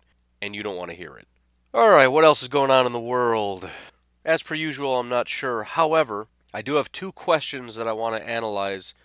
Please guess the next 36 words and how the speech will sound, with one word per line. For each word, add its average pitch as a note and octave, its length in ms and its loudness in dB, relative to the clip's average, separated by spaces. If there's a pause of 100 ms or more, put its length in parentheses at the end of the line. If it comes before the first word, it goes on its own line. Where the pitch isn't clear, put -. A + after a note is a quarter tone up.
that G2 180 -12
came A2+ 240 -8
from A2 220 -14
Mister G#2+ 260 -10
Matt G#2 380 -4 (160)
on G#2 180 -8
the G2 80 -14
Twitters. G#2+ 640 -8 (120)
What B2+ 160 -2
are D3+ 40 0
the D3 80 -6
two D#3 160 -8
questions? D3+ 640 -6
Well, F2 340 -10 (640)
he D3 100 -12
wants E3+ 240 2
to E3 60 -6
know E3 160 0
the C#3+ 80 -2
top F3+ 320 2
five C3 760 0 (300)
Green D3 260 -6
Bay C#3 160 -2
Packers C3 460 -2
jerseys A2 460 -10
to G#2+ 80 -18
buy. F#2 400 -6 (280)
And A#2+ 120 -4
I A#2+ 80 -2
feel, B2+ 320 -4
considering C3 1120 -4 (420)
I - 80 -10
don't B2+ 200 -2
really B2+ 180 -4
buy B2 260 2
jerseys, A#2 760 -8